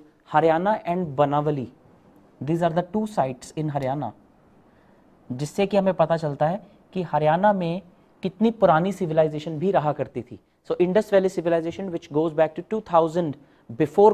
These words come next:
common era, यानी कि आज से चार हज़ार साल पहले, so it has that rich a past। इसके अलावा कुछ और सोर्सेज भी हैं, जैसे कि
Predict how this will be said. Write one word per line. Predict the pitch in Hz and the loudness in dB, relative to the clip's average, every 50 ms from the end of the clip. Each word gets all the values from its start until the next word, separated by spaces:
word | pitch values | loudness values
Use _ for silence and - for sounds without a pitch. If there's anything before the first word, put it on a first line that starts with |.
| 202 202 | 8 6
common | 170 156 143 143 139 123 | 6 6 4 0 0 0
era, | 104 92 - _ _ _ _ _ _ - | -2 -2 -6 _ _ _ _ _ _ 0
यानी | 139 143 156 151 | 0 0 0 2
कि | - 185 | 4 6
आज | 165 160 156 - | 6 6 4 2
से | - | -6
चार | 165 - 180 165 175 175 | -2 2 2 2 4 2
हज़ार | 170 151 156 151 147 | 0 0 0 -2 -2
साल | 147 160 147 139 - | -2 -4 -4 -4 -4
पहले, | 139 127 123 120 98 - _ _ _ _ | -8 -8 -8 -8 -10 -12 _ _ _ _
so | _ - 175 170 | _ -4 -4 -4
it | - 175 180 | 0 2 2
has | 190 190 156 139 123 | 2 2 0 2 4
that | 147 160 175 170 - - - _ _ _ _ _ _ - - 123 151 | 4 4 4 2 -2 -20 -20 _ _ _ _ _ _ -8 -4 0 0
rich | 170 - - - - - _ _ _ _ _ _ - | 0 -2 -4 -14 -14 -16 _ _ _ _ _ _ -4
a | 147 - - | -4 -2 0
past। | 127 110 107 107 - - - _ - - _ _ _ _ _ _ _ _ _ _ _ _ _ - - _ _ _ _ - | -2 -2 -2 -6 -16 -20 -20 _ -20 -20 _ _ _ _ _ _ _ _ _ _ _ _ _ -20 -20 _ _ _ _ -2
इसके | - 180 - - | -2 0 4 6
अलावा | 240 226 220 220 220 | 8 10 10 8 8
कुछ | 226 226 220 - | 4 2 2 4
और | 208 190 202 202 | 4 4 4 4
सोर्सेज | 202 - 190 185 185 208 196 180 165 | 4 4 2 2 2 -2 -2 -2 -2
भी | 190 196 | -4 -2
हैं, | 185 196 196 196 - - - _ _ _ _ _ _ _ _ - | -2 -2 -2 -4 -6 -20 -20 _ _ _ _ _ _ _ _ 0
जैसे | 143 156 156 - 180 | 2 2 2 2 -2
कि | 180 180 180 180 180 | 0 0 -2 -2 -2